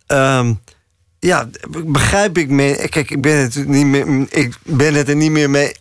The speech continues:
eens en ik zal zelf nooit, en dat heb ik ook nooit gedaan, geweld gebruiken. Ehm, maar het zal wel gebeuren, omdat, ja, de, de wereld zit toch belachelijk oneerlijk in elkaar.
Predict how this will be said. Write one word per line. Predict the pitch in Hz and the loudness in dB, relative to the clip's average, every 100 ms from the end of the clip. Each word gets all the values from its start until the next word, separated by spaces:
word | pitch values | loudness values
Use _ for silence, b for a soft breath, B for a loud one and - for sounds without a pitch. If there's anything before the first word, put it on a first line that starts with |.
| _ | _
eens | - 180 175 156 | -2 0 0 0
en | 165 147 | 0 0
ik | 139 | 0
zal | 135 | 0
zelf | 123 147 143 120 | 0 0 0 0
nooit, | 131 135 113 - B B B B | -2 0 -2 -8 B B B B
en | 131 | -2
dat | 131 | 0
heb | 127 143 | 0 -2
ik | 175 | -2
ook | 135 | 0
nooit | 113 117 | 0 0
gedaan, | - 117 113 113 | -2 -2 -2 -2
geweld | - - 127 156 185 | -4 -2 0 2 0
gebruiken. | - 120 110 107 - 131 B B B - | -2 -2 -2 -2 -4 -8 B B B -2
Ehm, | 135 131 123 120 107 - B | 0 2 2 0 -2 -4 B
maar | - 156 | -2 0
het | 151 | 0
zal | - 135 | -2 0
wel | 147 185 | 0 0
gebeuren, | 131 131 160 190 135 120 | -2 -2 2 2 2 0
omdat, | 160 170 151 - | 0 0 -2 -2
ja, | 160 123 | -4 -2
de, | 127 131 - - - - b b | -4 -4 -6 -12 -14 -16 b b
de | b | b
wereld | 147 180 | 2 2
zit | - 175 | 2 0
toch | 165 - - - - | -2 -2 -4 -4 -6
belachelijk | 135 143 165 190 165 170 | -2 2 4 2 0 -4
oneerlijk | 156 151 160 156 151 143 | -2 -2 0 2 0 0
in | 131 | -2
elkaar. | 131 185 131 101 | -2 -2 -2 -6